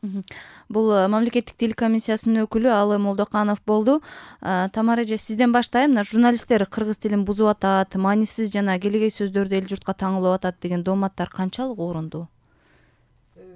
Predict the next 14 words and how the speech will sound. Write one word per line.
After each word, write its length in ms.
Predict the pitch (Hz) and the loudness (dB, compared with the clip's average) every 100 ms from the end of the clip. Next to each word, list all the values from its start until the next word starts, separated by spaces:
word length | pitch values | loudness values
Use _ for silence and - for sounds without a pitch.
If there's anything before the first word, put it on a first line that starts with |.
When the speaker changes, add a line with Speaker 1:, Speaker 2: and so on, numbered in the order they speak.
| 180 180 | -20 -20
Speaker 2:
мен 160 | 202 208 | -10 -4
азыр 280 | 196 190 196 | -4 -2 -6
ушу, 720 | - 196 190 156 156 160 156 - - - - - | -6 -4 -2 -2 -2 -2 -4 -10 -20 -20 -20 -20
э, 120 | 147 _ 160 175 156 | -20 _ -20 -16 -6
радио 340 | 180 175 170 | -2 -2 -2
менен 240 | 175 170 156 | -4 -4 -6
телевидениянын 760 | 180 165 170 151 160 156 160 | -6 -6 -6 -6 -6 -6 -6
эфири 240 | 160 165 156 | -6 -8 -8
жөнүндө 500 | 156 151 139 143 131 _ _ _ _ | -8 -8 -8 -8 -10 _ _ _ _
айтып 280 | 165 165 - | -8 -8 -8
кетейинчи. 680 | 185 - 196 165 139 120 120 - | -10 -2 -2 0 -4 -6 -8 -6
Speaker 1:
Мгм. 340 | 196 175 180 _ | -6 -6 -8 _
Speaker 2:
Ушул, 360 | - - 196 180 | -14 -6 -4 -2
э, 440 | 170 160 147 151 | 0 0 0 -2